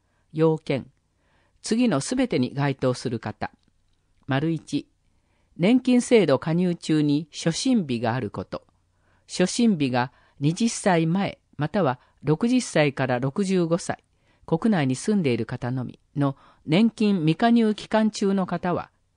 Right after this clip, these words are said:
障害基礎年金の対象となります。丸二、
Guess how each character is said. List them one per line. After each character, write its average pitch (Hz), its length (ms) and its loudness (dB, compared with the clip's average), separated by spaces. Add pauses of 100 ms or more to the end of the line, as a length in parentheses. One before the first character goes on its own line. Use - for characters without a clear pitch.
(300)
障 233 360 4
害 220 240 2
基 - 80 -12
礎 233 200 4
年 226 200 4
金 120 240 0
の 120 120 0
対 165 240 -2
象 170 240 0
と 214 140 -4
な 107 120 -2
り 110 140 -6
ま 98 100 -10
す。 - 220 -16 (840)
丸 147 300 -2
二、 160 220 -2